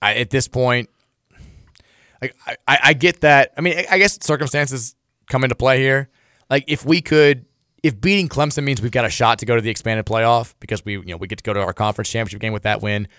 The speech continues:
I'm choosing that. I choose the playoff over the rivalry win every time. Yeah, I think you're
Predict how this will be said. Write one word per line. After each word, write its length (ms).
I'm 140
choosing 320
that. 300
I 80
choose 160
the 80
playoff 320
over 180
the 100
rivalry 360
win 160
every 180
time. 380
Yeah, 100
I 40
think 180
you're 160